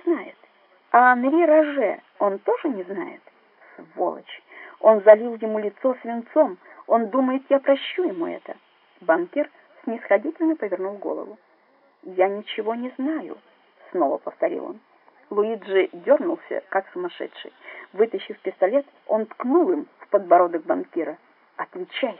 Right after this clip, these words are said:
сукин сын, сейчас ты тоже ничего не знаешь». Все произошло так неожиданно, что банкир на секунду растерялся. «Я... я»,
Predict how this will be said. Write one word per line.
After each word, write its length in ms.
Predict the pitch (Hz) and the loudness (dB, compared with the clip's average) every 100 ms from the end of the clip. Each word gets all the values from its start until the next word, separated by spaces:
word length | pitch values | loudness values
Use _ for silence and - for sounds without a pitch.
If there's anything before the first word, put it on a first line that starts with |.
| - | -10
сукин 280 | 160 165 170 - | -8 -6 -8 -6
сын, 180 | 196 170 _ - - _ | -6 -6 _ -20 -20 _
сейчас 260 | 247 226 247 - | -6 0 0 0
ты 100 | 277 | -2
тоже 280 | 403 359 | 0 0
ничего 380 | 392 415 - 453 | -4 -8 -8 -4
не 140 | 254 190 | -4 -4
знаешь». 520 | 185 170 - - - _ _ _ _ _ _ | -6 -6 -8 -16 -20 _ _ _ _ _ _
Все 120 | 202 | -4
произошло 480 | 196 175 180 180 190 | -2 -2 -2 -6 -8
так 260 | - 190 - | -8 -8 -4
неожиданно, 580 | 170 - 311 - 330 - - - | -6 -4 -8 -10 -12 -14 -20 -20
что 180 | - - | -4 2
банкир 440 | 214 214 226 330 - _ - | 6 4 4 -2 -2 _ -8
на 120 | 214 | -8
секунду 380 | - - 190 226 | -6 -6 -4 -4
растерялся. 640 | 240 - 254 170 - - - _ - _ - _ _ - | -8 -8 -8 -8 -14 -20 -20 _ -20 _ -20 _ _ -16
«Я... 440 | 208 254 262 247 - | -6 -2 -2 -4 -8
я», 380 | 220 269 277 | -4 -2 -2